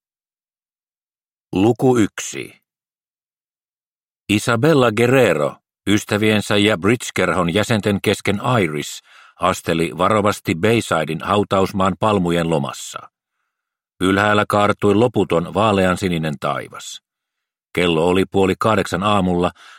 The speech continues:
lämpöä oli ehkä kaksikymmentäviisi astetta, ja hänen sandaaliensa nahka vettyi kasteessa,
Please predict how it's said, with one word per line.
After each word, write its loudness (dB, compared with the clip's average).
lämpöä -2
oli 2
ehkä -2
kaksikymmentäviisi -2
astetta, -2
ja 0
hänen -2
sandaaliensa 0
nahka -2
vettyi -2
kasteessa, -6